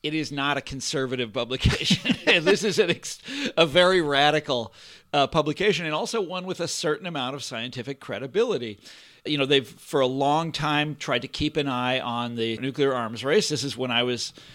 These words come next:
when I was younger, this is what they were known for, and they've lately branched out into sort of biowarfare and lab leak stuff, you know, the dangers of certain kinds of experiments. And they ran a,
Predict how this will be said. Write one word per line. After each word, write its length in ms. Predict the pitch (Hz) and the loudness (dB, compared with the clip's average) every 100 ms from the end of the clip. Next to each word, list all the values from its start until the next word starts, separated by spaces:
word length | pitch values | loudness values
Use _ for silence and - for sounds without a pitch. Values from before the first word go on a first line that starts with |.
| - - - | -20 -20 -12
when 140 | 135 147 | -2 0
I 60 | |
was 160 | 147 135 | 2 4
younger, 340 | 151 160 208 | 2 6 6
this 220 | 156 147 | 6 2
is 100 | 143 | -2
what 140 | 120 135 | -2 -2
they 80 | 123 | -2
were 140 | 120 | -4
known 340 | 123 123 160 | -4 -2 -2
for, 320 | 180 160 180 226 | -4 -2 0 2
and 180 | 151 147 | 0 2
they've 240 | 147 120 | 0 0
lately 360 | 139 143 151 143 | 0 2 2 0
branched 480 | 135 135 139 - | 0 -2 -2 -2
out 260 | 131 127 127 | 0 0 0
into 480 | 120 123 - 120 120 | -4 -6 -6 -4 -4
sort 200 | 139 120 | -6 -8
of 60 | |
biowarfare 960 | 104 117 120 123 120 127 - 123 117 113 | -2 0 0 0 0 -2 -2 -2 0 0
and 200 | 107 107 117 | -4 -8 -4
lab 300 | 113 120 120 | 0 2 0
leak 220 | 117 - | -6 -6
stuff, 540 | - 123 90 - - | -6 -4 -4 -6 -10
you 100 | - | -12
know, 120 | 101 98 | -8 -4
the 180 | 107 | -4
dangers 580 | 104 117 120 120 117 110 | 0 0 0 -2 -6 -6
of 320 | 107 101 98 - | -4 -4 -6 -8
certain 240 | - 143 143 | -6 -6 -4
kinds 220 | 135 123 | -6 -6
of 80 | 120 | -10
experiments. 560 | - 156 156 135 117 - - - - | -10 -6 -4 -4 -8 -12 -18 -4 0
And 200 | 151 131 | 2 6
they 220 | 175 185 | 8 8
ran 460 | 156 160 160 156 - | 4 2 0 -2 -4
a, 360 | 139 131 127 | 2 2 2